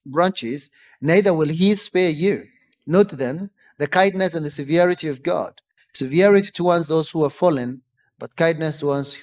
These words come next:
you, provided you continue in his kindness. Otherwise, you too will be cut off. And if even they, if they do not continue in their unbelief, they will be grafted in, for God has the power to graft them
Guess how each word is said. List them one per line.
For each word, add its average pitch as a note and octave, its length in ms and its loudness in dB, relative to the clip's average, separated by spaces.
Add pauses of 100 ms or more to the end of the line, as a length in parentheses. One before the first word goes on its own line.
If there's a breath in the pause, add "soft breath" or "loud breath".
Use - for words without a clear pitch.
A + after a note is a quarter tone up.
(140)
you, C#3+ 400 0
provided C#3 560 -4
you B2 80 -6
continue B2+ 440 -8
in A#2 60 -4
his A#2 140 -8
kindness. A2+ 540 -8 (300 soft breath)
Otherwise, A#2 460 -8
you C3+ 140 -2
too B2+ 240 -10
will G#2+ 120 -10
be - 100 -20
cut B2+ 300 -12
off. - 300 -12 (1300 loud breath)
And C3+ 100 -6
if E3+ 260 -2
even G3 500 2 (680 soft breath)
they, E3+ 520 4
if F3+ 120 -6
they E3+ 120 -2
do D3 80 -6
not G3 200 0
continue F3+ 440 -2
in E3 80 -2
their D3+ 180 2
unbelief, F3 560 -2
they E3+ 100 -2
will D3 160 2
be C#3 100 -6
grafted E3 420 0
in, F#3 220 0
for C3 200 -10
God C3+ 240 4
has C#3+ 160 2
the D3 100 -4
power F#3+ 360 0
to C#3 80 -10
graft C#3 340 -4
them B2+ 160 -10